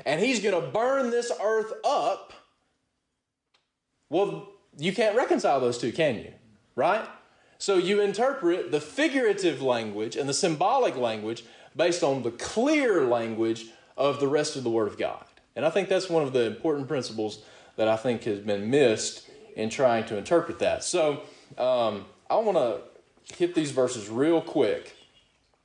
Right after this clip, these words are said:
to try to show you just the simplicity of the second coming of the Lord,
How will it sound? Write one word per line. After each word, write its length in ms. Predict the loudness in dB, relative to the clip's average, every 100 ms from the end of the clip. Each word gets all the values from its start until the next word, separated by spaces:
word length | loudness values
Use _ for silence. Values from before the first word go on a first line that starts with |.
| _ _ _ _
to 340 | 0 2 2 0
try 280 | 2 2
to 60 | 2
show 240 | 2 2
you 240 | 2 0 0
just 280 | 0 0 -2
the 100 | -4
simplicity 1500 | -2 0 0 0 -2 -8 -2 0 2 2 0 0 -6 -12 -16 _ -20 -20 -20 -20 -20 -6 -4
of 100 | -2
the 80 | 0
second 380 | 2 2 0
coming 340 | 0 0 2 2
of 120 | 2
the 60 | 2
Lord, 440 | 4 4 2 0